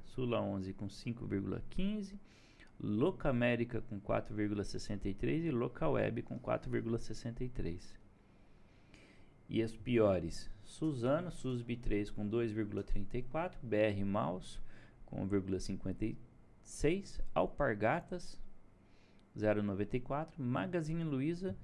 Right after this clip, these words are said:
Magalu com zero vinte e nove e Americanas com Amer três com zero vinte e um positivo.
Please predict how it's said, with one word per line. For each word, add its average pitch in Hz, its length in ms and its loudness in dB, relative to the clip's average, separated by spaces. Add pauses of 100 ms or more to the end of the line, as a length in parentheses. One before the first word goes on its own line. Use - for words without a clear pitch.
(280)
Magalu 110 680 4 (460)
com 107 120 -2
zero 101 300 6
vinte 104 220 0
e 127 80 2
nove 135 440 2 (560)
e 185 160 0
Americanas 180 800 -4 (440)
com - 220 -2
Amer 208 220 6
três 226 280 10
com 214 160 0
zero 196 280 10
vinte 196 180 2
e 214 40 10
um 247 80 8
positivo. 240 680 6